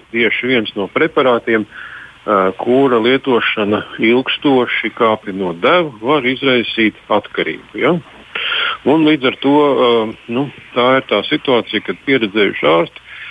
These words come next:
vienmēr, em, paskatās uz dažādu, nu, citu preparātu grupām, ja, tādējādi, lai cilvēkam sniegtu to, to atvieglojumu un atbalstu, teiksim, arī medikamentozā veidā.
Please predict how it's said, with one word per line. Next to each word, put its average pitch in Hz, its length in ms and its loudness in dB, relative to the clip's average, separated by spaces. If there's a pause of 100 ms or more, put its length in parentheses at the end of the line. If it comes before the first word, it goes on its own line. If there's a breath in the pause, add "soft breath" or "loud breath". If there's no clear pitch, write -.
(140 loud breath)
vienmēr, 123 760 2
em, 117 400 -2
paskatās 127 680 -2
uz 110 140 -2
dažādu, 117 560 0
nu, 117 200 -2 (160)
citu 139 300 -2
preparātu 101 840 0
grupām, 98 580 0
ja, 123 160 0
tādējādi, 90 600 -2
lai 85 100 -6
cilvēkam 101 640 -2
sniegtu 117 500 -2
to, 87 180 0 (720 loud breath)
to 90 160 2 (180)
atvieglojumu 135 1000 0
un 90 100 -4
atbalstu, 131 500 -2
teiksim, - 400 -8
arī - 160 -12
medikamentozā 120 960 2
veidā. 120 420 0